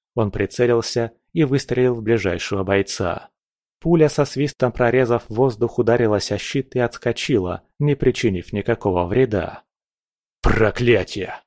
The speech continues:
выругался он. Макаров оглянулся по сторонам, лихорадочно соображая, чем бы еще удивить этих неуязвимых терминаторов. «Ладно, ребята, вы сами напросились», –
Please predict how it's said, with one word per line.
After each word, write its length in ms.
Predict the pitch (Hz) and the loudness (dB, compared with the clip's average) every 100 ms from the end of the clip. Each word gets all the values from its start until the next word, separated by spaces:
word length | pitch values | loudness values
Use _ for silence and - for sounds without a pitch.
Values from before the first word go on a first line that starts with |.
| _ _ - | _ _ -6
выругался 720 | 120 123 107 98 101 - 135 | 0 2 2 0 0 2 4
он. 320 | 110 87 98 _ _ _ _ _ _ _ - | 4 0 -8 _ _ _ _ _ _ _ -6
Макаров 580 | 147 151 - 160 139 | -2 -2 2 2 2
оглянулся 540 | 135 131 135 147 - 131 | 0 2 2 0 -2 -2
по 140 | 127 | -2
сторонам, 800 | 120 117 113 107 120 131 110 92 | -2 0 2 2 2 2 0 -4
лихорадочно 640 | 110 107 123 127 127 - 110 | -6 -4 0 2 0 -2 -4
соображая, 920 | - 101 98 104 92 120 117 104 95 _ _ - | -2 -4 0 0 0 2 4 2 0 _ _ -6
чем 340 | - 151 147 | 0 2 2
бы 140 | 123 131 | 2 2
еще 340 | 127 - 147 | 0 2 4
удивить 540 | 104 104 120 139 - | 4 2 -2 -2 0
этих 320 | 135 127 110 - | 0 0 -2 -2
неуязвимых 720 | 110 113 120 98 139 120 101 | 2 4 4 2 -2 0 -2
терминаторов. 1000 | 113 117 143 151 117 101 92 - - - _ _ _ _ _ _ _ _ _ _ _ - | -2 0 0 0 0 -2 -4 -6 -10 -20 _ _ _ _ _ _ _ _ _ _ _ -10
«Ладно, 580 | 92 98 95 90 87 92 | -4 -2 -2 -2 -2 -2
ребята, 680 | 95 92 87 - - - _ _ - | 0 0 -2 -4 -12 -14 _ _ -18
вы 280 | 82 90 110 | -6 2 2
сами 400 | - 127 104 92 | 4 2 4 2
напросились», – 880 | 90 120 127 - 101 82 - - | 0 2 0 0 -4 -6 -12 -16